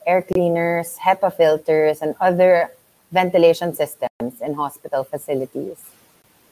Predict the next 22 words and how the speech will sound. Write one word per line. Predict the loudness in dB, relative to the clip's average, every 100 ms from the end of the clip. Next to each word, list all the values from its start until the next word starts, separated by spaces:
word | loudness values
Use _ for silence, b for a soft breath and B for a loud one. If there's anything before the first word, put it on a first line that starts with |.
| _ _ _ _ _ 0
We | 4
also | 6 6 6 6 6
implemented | 6 6 6 6 4 2 2 2
contactless | 0 2 2 2 2 0 -2 -14 -18
screening | -4 0 2 0 0 -2 -4 _ -8
and | -2
transactions | 0 0 2 0 0 -2 -2 -2 -4
as | -8 -8
much | -6 -6
as | -4
possible. | -2 -2 -2 0 4 4 2 -2 b b b _
So | -20 0 4 6 6 4 2
we | 0 2
bundled | 2 2 4 6 6
human | 2 2 0 -2
transactions | -6 -2 -2 -2 -4 -6 -6
for | -2 0
less | 0 0 -4 -20 _ _
staff | -4 0 0 -4
exposure. | -14 -8 -2 -2 -2 -6 -4 -6 -12 _ _ _ _ _ _ _ _ _ _ _ _ _ _ _
We | 0 2
implemented, | 2 4 6 6 4 2 4 4 4